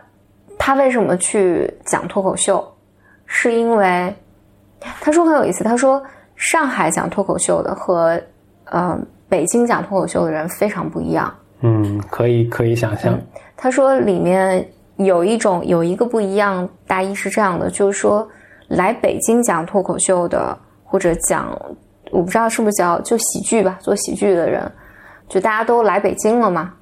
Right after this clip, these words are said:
Speaker 1: 还是渴望能出人头地的，就是你是更想要争取机会的，所以你就更容易做出的东西，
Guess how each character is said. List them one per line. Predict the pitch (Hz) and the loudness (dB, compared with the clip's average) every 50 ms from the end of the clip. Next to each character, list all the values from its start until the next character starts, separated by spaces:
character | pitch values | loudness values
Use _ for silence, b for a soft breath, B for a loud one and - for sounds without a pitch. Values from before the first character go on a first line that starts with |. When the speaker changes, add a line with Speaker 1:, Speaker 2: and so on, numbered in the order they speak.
| _ _ | _ _
Speaker 1:
还 | - - - 185 208 | -8 -4 -2 0 2
是 | 208 - 247 | 2 2 0
渴 | 247 - - - - - 185 147 127 | 0 -2 -6 -6 -2 0 2 2 2
望 | 160 202 220 220 214 196 185 180 175 175 - - - - - - | 2 2 2 2 2 0 0 -2 -4 -8 -10 -14 -20 -20 -10 -4
能 | 185 180 175 180 202 202 | -2 0 2 0 0 -2
出 | - - - 233 | -2 -2 0 2
人 | 220 220 226 | 2 2 0
头 | 214 - - | 0 0 -2
地 | 202 240 226 202 - | 0 0 0 0 0
的， | - - - - _ - | -2 -4 -6 -12 _ -4
就 | - 190 | -2 0
是 | 196 196 - 190 175 170 175 175 | 0 0 0 0 2 2 2 0
你 | 175 175 170 | 0 -2 -2
是 | 180 - 226 | -2 -2 -2
更 | 214 226 262 233 220 202 208 | 0 0 0 0 0 0 -2
想 | 202 - - - 170 165 165 | -2 -2 -2 -2 -2 -2 -2
要 | 175 180 180 175 175 175 | 0 2 2 2 0 0
争 | 175 - 226 226 | 0 0 0 0
取 | 220 - - | 0 -2 -6
机 | - - 226 240 | -4 -2 -2 -2
会 | 240 - - - - - | 0 0 0 0 0 -2
的， | - - - - - B B B B B B B B B B | -4 -8 -12 -14 -20 B B B B B B B B B B
所 | - 240 | 0 2
以 | 269 | 2
你 | 277 | 2
就 | 247 220 | 2 2
更 | 220 226 - 302 277 | 0 2 2 2 2
容 | 233 220 208 220 | 2 2 2 2
易 | 233 233 | 0 0
做 | 226 - 247 233 | 0 0 0 0
出 | 233 - - 240 226 | 0 0 0 2 2
的 | 202 | 2
东 | 185 196 208 214 220 226 | 2 2 0 -2 -2 -4
西， | 220 - - 185 180 170 - - | -4 -4 -2 0 0 0 -2 -6